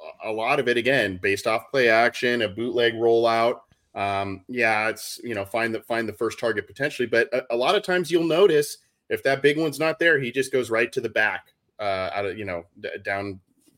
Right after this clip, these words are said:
down low, if that's not his first read. But as Mister Whisper notes, um, you know, the, the Colts rewatched the game and didn't, didn't see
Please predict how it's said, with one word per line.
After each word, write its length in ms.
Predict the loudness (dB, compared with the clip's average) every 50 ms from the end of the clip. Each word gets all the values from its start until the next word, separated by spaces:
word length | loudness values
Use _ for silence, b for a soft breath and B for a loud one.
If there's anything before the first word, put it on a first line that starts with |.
| _ _ 0
down 320 | 2 2 4 2 2 0
low, 460 | 4 6 6 8 8 6 6 4 2 2 B B B B
if 140 | -6 -6 -4
that's 220 | -2 -4 -4 -2 -4
not 120 | -4 -4
his 140 | -4 -8 -8
first 300 | -8 -8 -8 -8 -6 -4
read. 240 | -2 -2 -2 -2 4
But 360 | 6 8 8 8 8 4 0 _ _ _ _ _ _ _ _ _ _ _ -6 -6
as 140 | -4 -4
Mister 300 | -2 -4 -4 -4 -4 -6
Whisper 340 | 0 0 0 0 0 -2 -4
notes, 460 | -2 0 0 0 -2 -4 -6 -12 -10 -6
um, 300 | -4 -2 -2 -2 -2 -4
you 80 | -4 -4
know, 240 | -2 -2 -2 -4 -4
the, 240 | -4 -4 -6 -6 -8
the 140 | -6 -6 -6
Colts 280 | -4 -4 -6 -6 -6 -6
rewatched 380 | -6 -4 -2 -4 -4 -4 -8
the 60 | -8
game 220 | -6 -4 -4 -4 -4
and 80 | -4
didn't, 340 | -6 -6 -6 -8 -14 -16 -12 -8
didn't 220 | -8 -8 -8 -8
see 440 | -10 -10 -8 -6 -4 -4 -4 -6 -10